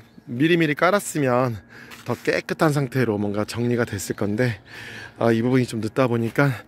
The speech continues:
주변 정리도가 좀 늦어지는 그런 일이 좀 벌어지고는 했어요. 뭐 시간이 없으니까 어쩔 수 없는 건데,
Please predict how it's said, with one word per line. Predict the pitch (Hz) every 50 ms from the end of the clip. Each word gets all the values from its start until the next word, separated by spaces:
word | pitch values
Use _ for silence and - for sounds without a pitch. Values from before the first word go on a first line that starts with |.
| - - - - -
주변 | - - - 127 139 131
정리도가 | 117 120 117 117 117 110 120 113 113
좀 | 110 - 117 117
늦어지는 | 107 110 107 131 127 113 117 110 110 110 113 110 101 - - - - - - - - - - - - -
그런 | - 120 113 113 107
일이 | 104 101 101 104
좀 | 95 - 113 104
벌어지고는 | 95 - 104 101 101 95 107 98 98 98 101 104 104 104
했어요. | 90 104 120 - - - 107 95 92 87 82 - - - - - - - - - - - -
뭐 | - 101
시간이 | - - - 147 160 165 165 160
없으니까 | 123 101 - - - 135 139 139 - 117
어쩔 | 101 95 - 113
수 | - -
없는 | 107 101 104 110 107
건데, | 104 98 107 123 131 123